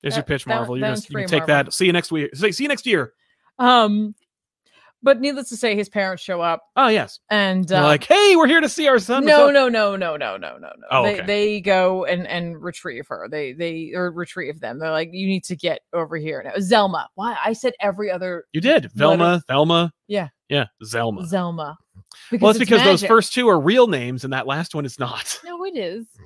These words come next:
Speaker 2: It becomes
Speaker 1: What's
Speaker 2: real
Speaker 1: it short?
Speaker 2: if you believe in it.
Speaker 1: Oh, it's
Speaker 2: Zell.
Speaker 1: wrong. So that's not real then.
Speaker 2: Call her Zell.
Speaker 1: Yeah. I mean, I know. That's cool.
Speaker 2: Listen, listen, if the name is Zelda.
Speaker 1: Yeah, Ze-,
Speaker 2: I, I
Speaker 1: yes.
Speaker 2: believe Zelda is an actual name,
Speaker 1: It was
Speaker 2: though.
Speaker 1: made real by a
Speaker 2: No,
Speaker 1: video
Speaker 2: I think
Speaker 1: game.
Speaker 2: it's a real name.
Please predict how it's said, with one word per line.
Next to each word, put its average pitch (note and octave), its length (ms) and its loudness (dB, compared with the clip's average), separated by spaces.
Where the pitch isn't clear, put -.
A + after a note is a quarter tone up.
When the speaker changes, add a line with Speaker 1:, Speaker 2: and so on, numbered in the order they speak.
Speaker 2:
It G#3+ 100 -10
becomes C4+ 440 -4
Speaker 1:
What's G3 160 4
Speaker 2:
real E3 60 6
Speaker 1:
it - 40 -4
short? - 460 4
Speaker 2:
if B3+ 120 -4
you B3+ 100 -4
believe G#3+ 520 -6
in D#3+ 160 -12
it. C3 120 -20
Speaker 1:
Oh, A2+ 520 -10
it's F3+ 80 -10
Speaker 2:
Zell. F3+ 400 0
Speaker 1:
wrong. A3+ 140 -8
So G#3 120 0
that's F#3+ 160 4
not D3 160 2
real A#2 220 -6
then. - 120 -18
Speaker 2:
Call G3+ 140 -12
her F3 120 -8
Zell. D#3 480 -10
Speaker 1:
Yeah. A#3+ 540 2
I D3 60 0
mean, A#3 120 6
I A#3+ 60 4
know. B3 220 4
That's F3+ 200 2
cool. E4 140 -2
Speaker 2:
Listen, - 220 -4
listen, E4 280 -4
if C#4+ 120 -6
the D#4+ 60 -6
name E4 280 -8
is A#3+ 200 -12
Zelda. A3 600 -4
Speaker 1:
Yeah, F#3 320 4
Ze-, C3+ 160 -2
Speaker 2:
I, - 20 4
I D3+ 40 -4
Speaker 1:
yes. A#3 260 6
Speaker 2:
believe C#4+ 200 -2
Zelda G3+ 260 -2
is E3 140 -8
an E3 80 -12
actual D3 280 -18
name, - 120 -18
Speaker 1:
It - 20 0
was D3 120 -2
Speaker 2:
though. C#3+ 60 -4
Speaker 1:
made F3+ 280 4
real C3+ 400 0
by C#3 160 2
a - 20 2
Speaker 2:
No, C#4+ 140 4
Speaker 1:
video D4+ 140 6
Speaker 2:
I - 20 2
think - 100 0
Speaker 1:
game. A3 120 -2
Speaker 2:
it's G3+ 120 -4
a - 40 -12
real D3+ 180 -8
name. B2+ 240 -14